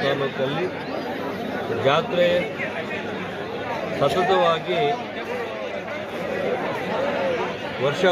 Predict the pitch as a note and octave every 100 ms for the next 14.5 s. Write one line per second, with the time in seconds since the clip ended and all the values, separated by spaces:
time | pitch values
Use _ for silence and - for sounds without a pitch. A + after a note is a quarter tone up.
0 | E3+ D3+ E3+ E3 D3 D3+ - D3+ F#4+ D#5
1 | D#5+ D#5+ D5+ C3 A#2+ D3 C#3 D3+ - -
2 | - - C#4 - - - G4+ F#4+ - A2
3 | C3 D3+ C#3 B2+ F3 E3+ - D3 D3+ E3+
4 | D#3 - - G2+ - - - - A2+ A#2+
5 | B2 - - - B2+ - C#3 D#3 D#3 C#3+
6 | C#3 C3+ - - - - - - D4 -
7 | - - - - B2+ E3 F#3 F3+ F3 F3+
8 | C3 E3 F3 D#3+ E3 D#3+ D#3 D3 - -
9 | - D3 C#3+ F3+ D#3+ E3 D3+ D3 D3+ D3
10 | C#3 D3 C3+ C3 A2 C3 D3 D#3 C3 C#3
11 | B2+ B2+ C3 B2+ C#3 A2+ - - - -
12 | - - C3+ D3 D#3 C#3+ C#3+ C3 A#2+ B2+
13 | C#3+ C3+ D#3+ - - - - - - -
14 | - A2+ C#3 D3+ D3+